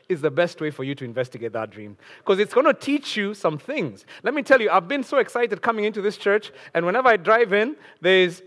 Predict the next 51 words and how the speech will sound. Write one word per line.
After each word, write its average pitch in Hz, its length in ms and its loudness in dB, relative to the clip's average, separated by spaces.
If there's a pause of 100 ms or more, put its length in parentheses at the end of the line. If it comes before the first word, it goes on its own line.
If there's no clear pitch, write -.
(140)
some 175 220 -2
people, 220 420 2
some, 160 400 -8
some 160 260 -8
amazing 165 520 -4
souls 120 360 -6
just 156 320 -8
doing 180 360 -2
the, 147 240 -4
the, 139 140 -8 (120)
the 131 80 -10
traffic. - 520 -8 (800)
I 156 60 0
mean, 180 120 0
that's 214 200 2
a 160 60 0
serious 185 340 0
ministry 160 340 -4
in 120 120 -8
Virgin, 117 320 -2
yeah? 170 180 -6 (260)
<laughs> - 320 -10
Like, 180 240 0 (220)
like, 185 140 2
it's 185 120 -2
cold 240 400 10
and 185 80 2
it's 175 140 -4
raining 214 380 4
and 165 100 2
they're 156 80 4
smiling, 208 640 0 (280)
and 185 140 0
I 202 60 2
think, 214 180 0
"Oh 233 100 10
my 190 160 4
God, 180 440 2
bless 208 280 4
those 185 220 0
people 175 300 -2
right 156 200 4
there." 143 240 2 (480)
<laughs> - 460 -12
I 262 80 8
mean, 277 160 0
that 294 220 8
is 254 100 0
a 240 140 8
thankless 285 720 4
task. 240 480 4